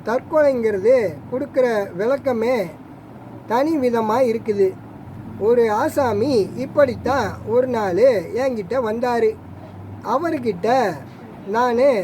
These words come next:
மேலே உள்ள செய்தியை சொன்னேன். அவரும் ரொம்ப சுவாரஸ்யமா கேட்டுக்கிட்டாரு. கடைசியா நான் அவர்கிட்ட கேட்டேன், "இப்படி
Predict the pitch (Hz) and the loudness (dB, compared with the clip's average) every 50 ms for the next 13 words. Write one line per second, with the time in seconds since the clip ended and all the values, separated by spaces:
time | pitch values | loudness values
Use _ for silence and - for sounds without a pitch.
0 | 160 - - 180 196 233 277 311 320 320 320 320 302 254 247 240 226 220 208 180 | -4 -6 -8 -4 -2 -2 0 0 0 0 2 2 2 0 0 -2 0 -2 -2 0
1 | - 220 233 254 247 220 220 202 190 214 262 - - - 214 220 240 240 233 233 | 0 0 0 0 -2 -2 0 0 2 2 0 -2 -2 -2 -2 0 0 0 0 0
2 | 240 - - - - - - - - - - - - - - - 190 233 294 370 | -2 -6 -10 -16 -18 -20 -20 -20 -20 -20 -20 -20 -20 -18 -12 -6 -2 0 0 0
3 | 349 320 302 269 262 262 262 269 269 208 208 233 285 320 339 294 - - 208 214 | 2 2 4 4 6 4 4 2 0 -2 -2 -4 -2 -2 -4 -4 -4 -2 -4 -2
4 | 240 294 311 302 269 - - 233 220 202 190 196 262 247 226 233 247 240 247 233 | -2 0 2 2 0 0 -2 -2 -2 -2 -2 -2 -4 -2 0 0 0 0 0 -4
5 | 233 202 226 226 220 220 220 220 226 - - - - - - - - - - - | -4 -2 -2 -2 0 2 2 2 2 0 -4 -12 -20 -18 -18 -18 -16 -12 -6 -4
6 | 190 226 277 349 359 294 - 285 240 214 202 220 262 277 247 196 165 151 147 - | -4 -2 -2 -2 -2 -2 -2 -2 -2 0 2 2 2 2 2 0 -2 -6 -10 -8
7 | 185 185 220 247 294 311 277 240 220 233 233 226 202 208 185 - 233 277 262 - | -4 -2 0 0 2 2 2 2 2 0 0 0 -2 -6 -4 -2 0 0 0 0
8 | 226 226 240 208 - 220 190 208 262 320 302 214 160 151 - - - - - - | 0 -2 -2 -2 -2 0 0 0 2 0 0 -2 -4 -6 -12 -18 -20 -20 -20 -20
9 | - - - - - - 220 247 240 - 269 247 233 | -20 -20 -20 -18 -12 -8 -8 -8 -4 -2 -2 0 2